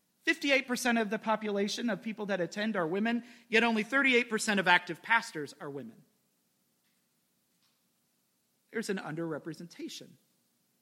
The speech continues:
Now, I don't want people to be turned off at this point and feel like this is gonna be some sort of screed that's gonna go one particular direction. I'm just asking you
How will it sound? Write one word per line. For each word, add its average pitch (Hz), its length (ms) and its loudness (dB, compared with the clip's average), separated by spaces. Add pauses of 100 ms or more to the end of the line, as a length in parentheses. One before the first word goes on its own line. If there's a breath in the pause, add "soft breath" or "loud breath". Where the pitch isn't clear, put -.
(1120 soft breath)
Now, 262 100 6
I 302 60 8
don't 349 120 6
want 285 160 4
people 233 200 -2
to 208 40 -2
be 196 140 -4
turned 214 260 -2
off 185 220 2
at 180 100 -10
this 175 140 -8
point 170 340 -10
and 165 220 -8 (640)
feel 202 160 0
like 175 140 0
this 170 120 -6
is 170 120 -8
gonna 180 160 -4
be 170 100 -8
some 175 220 -6
sort 160 200 -4
of 165 140 -4 (300 loud breath)
screed 226 580 4
that's 208 280 2
gonna 208 180 4
go 196 120 4
one 185 220 0
particular 170 480 -6
direction. 156 500 -4
I'm 240 120 0
just - 160 -2
asking 226 320 0
you 202 200 -2